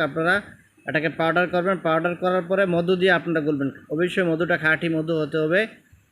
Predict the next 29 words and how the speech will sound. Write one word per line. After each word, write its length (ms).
তারপরে 440
মোরগের 380
ফাঁক 240
দিয়ে, 280
মোরগের 380
ফাঁকের 360
মধ্যে 320
এই 100
যে 160
এটা 240
যে 160
গোলার 400
জিনিসটা, 360
এটা 140
আপনার 200
মোরগের 340
ফাঁকের 280
মধ্যে 200
ভিজিয়ে 320
আপনার 260
কানের 280
ভিতরে 340
নিয়ে 180
কানের 300
ভিতরে 320
একটা 260
গোরান্টি, 480
মানে 240
একটা 320